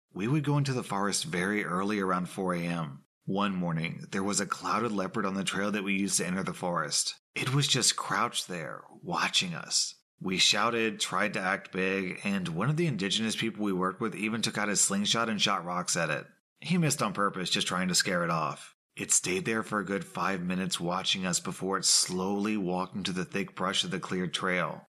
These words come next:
When we walked by, I shined my light to where it had walked to, and I could clearly see a pair of reflective eyes only three meters away, crouched, watching us pass.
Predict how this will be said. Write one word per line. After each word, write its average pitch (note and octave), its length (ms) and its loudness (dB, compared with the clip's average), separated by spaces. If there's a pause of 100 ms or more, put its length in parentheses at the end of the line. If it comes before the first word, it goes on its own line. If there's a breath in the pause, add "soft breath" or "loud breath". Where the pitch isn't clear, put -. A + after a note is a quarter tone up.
When F#2 220 -4
we F#2 100 0
walked F#2 380 -2
by, F2+ 500 0
I F#2 140 2
shined G2+ 360 4
my G2 140 2
light F#2 260 2
to E2 60 -2
where F#2 160 2
it F2+ 80 0
had E2+ 140 0
walked F2 320 0
to, E2 320 2
and F2+ 100 2
I G2+ 120 2
could F#2 240 -4
clearly A2 680 0
see G#2 300 4
a G2 60 2
pair F2+ 220 0
of F#2+ 100 -2
reflective F#2+ 500 -2
eyes F#2 420 0
only G#2 340 0
three G2+ 380 -2
meters F#2+ 380 0
away, F2+ 320 0
crouched, - 680 -2
watching F3 540 -2
us F2 140 0
pass. - 640 0